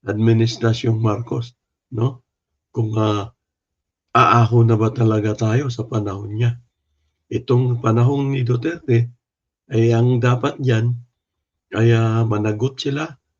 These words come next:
sa ginawa nilang kriminalidad, no? Pagbayaran nila yung ginawa nila sa mamamayang Pilipino.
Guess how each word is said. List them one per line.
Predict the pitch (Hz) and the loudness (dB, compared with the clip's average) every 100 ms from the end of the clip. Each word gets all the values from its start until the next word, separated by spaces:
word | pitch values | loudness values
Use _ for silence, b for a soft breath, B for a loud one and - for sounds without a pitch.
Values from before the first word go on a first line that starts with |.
| _ _ | _ _
sa | - 98 | -10 -8
ginawa | 113 117 117 117 107 | -4 -2 0 0 0
nilang | 107 104 | -2 -4
kriminalidad, | 110 107 104 101 104 104 113 165 143 _ _ _ _ _ - | -4 -2 -2 -4 -6 -6 -6 -8 -12 _ _ _ _ _ -6
no? | 113 120 - _ _ _ - | -2 -2 -4 _ _ _ -12
Pagbayaran | 110 107 110 110 110 110 107 | -6 0 2 4 2 2 0
nila | 110 113 139 | 0 0 -2
yung | 127 - 120 - _ _ _ _ | -6 -6 -12 -14 _ _ _ _
ginawa | 110 110 107 104 104 107 | -2 0 0 0 0 -2
nila | 104 101 | -2 -4
sa | 113 107 104 101 | -6 -6 -4 -4
mamamayang | 104 101 101 101 101 113 | -4 -4 -4 -4 -4 -2
Pilipino. | 107 131 127 123 127 156 | -2 -2 -2 -2 -2 -4